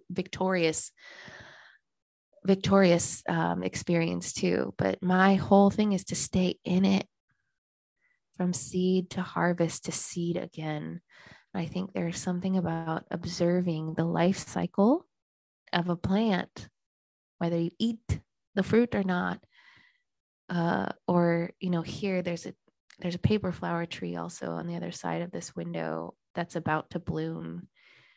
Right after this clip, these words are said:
And I wait all year and it blooms for three weeks. And it is just glorious. And to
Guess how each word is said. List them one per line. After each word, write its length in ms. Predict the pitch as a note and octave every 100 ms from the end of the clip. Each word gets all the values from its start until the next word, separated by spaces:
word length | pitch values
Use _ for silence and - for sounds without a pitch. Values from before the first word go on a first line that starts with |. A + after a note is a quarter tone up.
| _ _ -
And 120 | E3+
I 120 | E3
wait 180 | E3 E3
all 180 | - E3+
year 140 | E3+
and 120 | E3 D#3+
it 80 |
blooms 320 | - E3 D#3+ -
for 120 | E3
three 320 | - D#3 D3
weeks. 460 | C3+ B2 - - - _ _ _ _ _
And 80 | F3+
it 120 | E3
is 180 | E3 E3
just 280 | - E3 -
glorious. 580 | E3+ D#3+ D#3+ D#3 F3 - -
And 180 | E3
to 100 | E3+